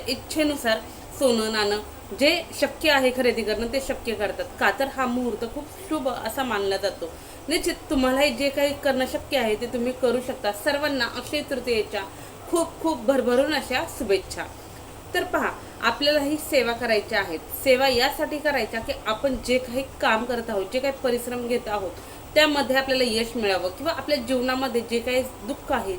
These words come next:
जे काही प्रॉब्लेम्स आहेत, जे काही, अ, पीडा आहेत, ज्या काही बाधा आहेत, त्या दूर व्हाव्यात यासाठी आपल्याला सेवा आणि उपाय करायचे आहे. आजच्या व्हिडिओमध्ये सुद्धा मी तुम्हाला खूप छान असं एक सेवा किंवा उपाय स-, जरी म्हटलं तरी चालेल,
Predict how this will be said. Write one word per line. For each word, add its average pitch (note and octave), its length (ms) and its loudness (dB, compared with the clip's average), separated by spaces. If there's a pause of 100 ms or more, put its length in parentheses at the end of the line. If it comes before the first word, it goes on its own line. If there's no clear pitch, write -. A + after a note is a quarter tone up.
जे B3+ 100 2
काही B3+ 260 2
प्रॉब्लेम्स C4 580 -2
आहेत, G#3+ 240 -2 (400)
जे C#4+ 100 6
काही, D4 300 2 (380)
अ, A3+ 200 6
पीडा C#4+ 340 2
आहेत, A#3+ 360 2
ज्या B3+ 100 4
काही C4+ 220 4
बाधा G#3+ 380 0
आहेत, G#3 160 -2
त्या A#3+ 180 -4 (500)
दूर C#4+ 180 2
व्हाव्यात G#3+ 420 0
यासाठी A3+ 360 -2
आपल्याला A3 320 0
सेवा F#3+ 320 -4
आणि F#3+ 180 -4
उपाय F#3+ 260 -2
करायचे F3+ 360 -4
आहे. E3 120 -8 (540)
आजच्या E4+ 280 4
व्हिडिओमध्ये E4 580 2
सुद्धा A#3+ 300 -2
मी A#3+ 120 -4
तुम्हाला C4 360 -2
खूप - 320 -10
छान B3+ 220 2
असं - 280 -6
एक B3+ 240 0 (240)
सेवा G3+ 260 2
किंवा C4+ 400 -6
उपाय B3 320 2
स-, A3+ 280 -6
जरी B3+ 120 6
म्हटलं A3 340 0 (420)
तरी C4 220 4
चालेल, A#3+ 380 2